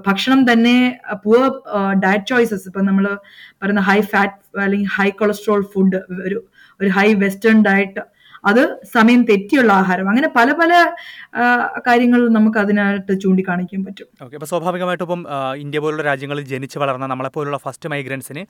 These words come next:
Speaker 2: ആ, ഓസ്ട്രേലിയ പോലുള്ള വെസ്റ്റേൺ രാജ്യങ്ങളിലേക്ക് വരുമ്പോൾ ഒരുപാട് ഭക്ഷണ രീതിയിൽ മാറ്റം വരുന്നുണ്ട്,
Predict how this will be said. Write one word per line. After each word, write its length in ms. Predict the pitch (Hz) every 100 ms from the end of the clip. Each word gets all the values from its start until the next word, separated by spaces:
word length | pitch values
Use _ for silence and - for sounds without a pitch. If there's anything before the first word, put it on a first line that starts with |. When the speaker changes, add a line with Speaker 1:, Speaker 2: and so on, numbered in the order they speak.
| _ _ _ _ -
Speaker 2:
ആ, 120 | 117
ഓസ്ട്രേലിയ 420 | - 170 180 180
പോലുള്ള 240 | 170 165 160
വെസ്റ്റേൺ 340 | 151 - 160
രാജ്യങ്ങളിലേക്ക് 540 | 156 147 147 143 135 139
വരുമ്പോൾ 320 | 135 139 147
ഒരുപാട് 260 | 151 196 185
ഭക്ഷണ 220 | - 165
രീതിയിൽ 280 | 156 151 151
മാറ്റം 320 | 135 127 147
വരുന്നുണ്ട്, 400 | 123 120 113 131